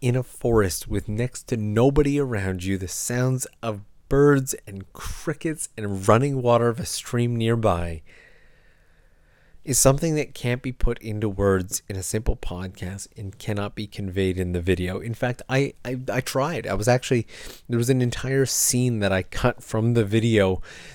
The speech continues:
that shows the contrast between how things felt in Shinjuku and how things were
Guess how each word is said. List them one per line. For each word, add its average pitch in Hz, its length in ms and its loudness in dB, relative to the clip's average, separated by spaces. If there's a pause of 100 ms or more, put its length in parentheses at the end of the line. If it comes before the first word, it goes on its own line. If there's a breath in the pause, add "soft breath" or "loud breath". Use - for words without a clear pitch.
that - 160 -10
shows 127 500 6
the 104 120 0
contrast 110 920 0
between 110 680 -4 (220)
how 131 340 0
things 127 460 -4
felt 120 440 0
in 101 180 -4
Shinjuku 113 720 -2 (460 loud breath)
and 110 140 -4
how 113 260 0
things 113 360 0
were 104 360 2